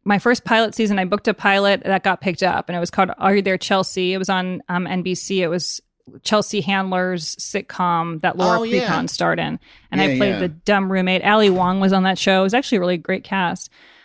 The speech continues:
Speaker 1: Um, but that was, that was in-, insane for me because I literally was auditioning for a few pilots. I got this pilot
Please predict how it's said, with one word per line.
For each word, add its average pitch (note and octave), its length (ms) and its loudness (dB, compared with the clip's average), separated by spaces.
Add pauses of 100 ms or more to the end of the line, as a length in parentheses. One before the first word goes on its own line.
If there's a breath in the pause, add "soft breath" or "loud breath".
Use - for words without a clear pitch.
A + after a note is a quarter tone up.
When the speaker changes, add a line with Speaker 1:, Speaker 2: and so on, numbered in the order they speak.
(160 soft breath)
Speaker 1:
Um, F#3+ 540 0
but A3+ 100 4
that C4+ 80 6
was, A3+ 120 4 (260)
that A3+ 120 4
was G#3+ 160 2
in-, G#3 160 -2 (120)
insane G3 640 0
for E3+ 180 -2
me D#3 180 -4
because G3+ 300 2
I G3+ 300 2
literally G#3 480 4
was F#3 180 -2
auditioning A#3 400 2
for C4 100 2
a A#3+ 60 2
few A3+ 140 -2
pilots. G#3+ 480 0 (180)
I G3+ 80 4
got G3 380 0
this G3 160 0
pilot F3 360 0